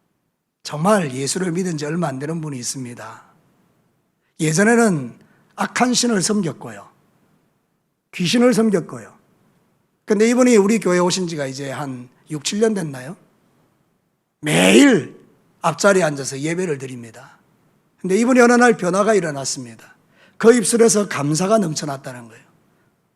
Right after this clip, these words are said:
여전히 문제는 많고 여전히 해결되지 않은 일이 많아요, 이분의 삶 속에. 그런데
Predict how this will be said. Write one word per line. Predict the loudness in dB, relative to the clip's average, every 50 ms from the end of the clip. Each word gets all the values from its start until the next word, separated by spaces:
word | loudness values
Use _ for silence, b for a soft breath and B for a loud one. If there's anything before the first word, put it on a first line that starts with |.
| _ _ _ _ _ _ _ _ _ _ _ _ _ _ 4
여전히 | 6 6 8 10 10 10 10
문제는 | 10 8 6 6 4 4 4 4 4
많고 | 2 2 0 -4 -6 -6 -6 -6 -8 -12 -18 _ -4
여전히 | 0 2 4 6 6 6 8
해결되지 | 6 6 6 6 4 4 4 4 4
않은 | 2 2 2 0
일이 | -2 -2 -2
많아요, | -4 -4 -4 -6 -6 -6 -6 -8 -10 -12 -18 -20 _ _ _ _ _ _ _ _ -4
이분의 | -2 0 2 2 2 2
삶 | 0 -2 -4 -6
속에. | -6 -8 -8 -10 -10 -10
그런데 | -8 -6 -4 -2 2 4 4 2 2 -4 -10 -18